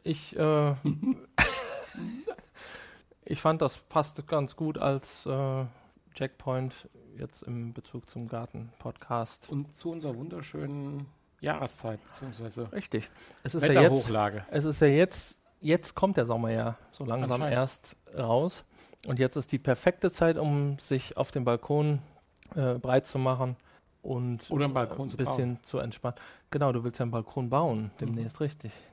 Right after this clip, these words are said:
Speaker 1: Ja, aber dann kommst du ja erst, ähm,
Speaker 2: Nächstes Jahr.
Speaker 1: nächstes Jahr ist ja schon fertig.
Speaker 2: Über den Winter wollte ich das machen.
Speaker 1: Hier? Da?
Speaker 2: Genau da. Da ist eine Tür links von dir.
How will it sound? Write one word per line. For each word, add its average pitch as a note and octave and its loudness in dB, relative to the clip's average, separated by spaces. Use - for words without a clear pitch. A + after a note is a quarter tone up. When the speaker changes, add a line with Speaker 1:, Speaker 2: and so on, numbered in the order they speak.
Speaker 1:
Ja, A#2+ -6
aber - -8
dann A#2+ 0
kommst - -2
du C3 4
ja A#2+ 6
erst, - -2
ähm, A#2+ -2
Speaker 2:
Nächstes A#2+ -4
Jahr. A2 -18
Speaker 1:
nächstes G3 -6
Jahr F#3+ 4
ist F#3 -6
ja F3+ 0
schon F3 -2
fertig. E3+ 0
Speaker 2:
Über A#2 -2
den A2+ -6
Winter C#3+ -6
wollte A#2 -10
ich G2+ -14
das - -18
machen. G#2 -14
Speaker 1:
Hier? A3 2
Da? F#3 2
Speaker 2:
Genau F3+ -4
da. D3 -4
Da G#3 -2
ist - -8
eine C#3+ -6
Tür C#3 -4
links D3 -2
von B2 -8
dir. A2+ -10